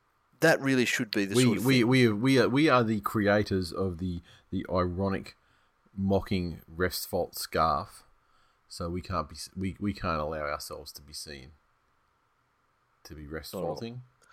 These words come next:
Speaker 2: I'd much rather put the blame
Speaker 1: I'm not. I'm.
Speaker 2: on
Speaker 1: That's what I said. I'm playing fuckhead's advocate.
Speaker 2: Hmm.
Speaker 1: At that stage, he was actually up doing what he should have been doing, following the ball and following the play.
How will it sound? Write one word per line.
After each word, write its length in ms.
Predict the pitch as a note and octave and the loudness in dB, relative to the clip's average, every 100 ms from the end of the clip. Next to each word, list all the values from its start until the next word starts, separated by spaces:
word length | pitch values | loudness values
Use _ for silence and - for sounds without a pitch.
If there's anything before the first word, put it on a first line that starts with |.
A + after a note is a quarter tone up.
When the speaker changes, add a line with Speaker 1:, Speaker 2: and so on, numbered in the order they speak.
| - - | -20 -8
Speaker 2:
I'd 140 | G2 F#2 | -6 -2
much 280 | G#2 G#2+ - | 0 0 0
rather 280 | F2+ F2 | 0 0
put 220 | E2 F#2+ - | -4 -10 -14
the 80 | |
blame 340 | D2+ F2+ F2 F2 | -12 -8 -4 2
Speaker 1:
I'm 140 | C#3 | 4
not. 220 | D#3+ C#3+ - | 4 2 2
I'm. 200 | C3 D#3 | 2 4
Speaker 2:
on 140 | G2 - | 0 0
Speaker 1:
That's 240 | B2 C3 | 0 2
what 40 | B2 | 2
I 20 | |
said. 160 | D#3 | 4
I'm 160 | - A2+ | 4 2
playing 320 | B2+ C3 A2 | 2 2 0
fuckhead's 460 | - A2+ - F#2+ - | 0 0 2 0 2
advocate. 400 | G#2 F#2 - - _ _ _ _ _ _ _ _ _ _ _ _ _ _ - | 2 0 -8 -14 _ _ _ _ _ _ _ _ _ _ _ _ _ _ -10
Speaker 2:
Hmm. 200 | F2+ C#2+ - _ | -8 -8 -12 _
Speaker 1:
At 200 | - A2+ | -2 2
that 180 | C3 C3+ | 4 4
stage, 580 | - - C3 A#1 G2 - | 4 4 4 2 -6 -4
he 160 | B2+ F3 | 2 4
was 160 | A#2+ G2+ | 4 2
actually 280 | G2+ G2 | 2 2
up 120 | G2 - | 2 2
doing 180 | G2 | -2
what 80 | F#2 | -4
he 40 | F2 | -6
should 160 | - | -6
have 40 | F2 | -6
been 100 | E2 | -2
doing, 240 | C3 B2 | 4 4
following 400 | - - G2+ F#2 | 4 4 4 4
the 80 | E2+ | 0
ball 280 | - A2+ D#2+ | 2 2 2
and 80 | E2 | -4
following 380 | - F#2+ E2 D2+ | 0 0 0 -6
the 60 | |
play. 260 | - - | -2 2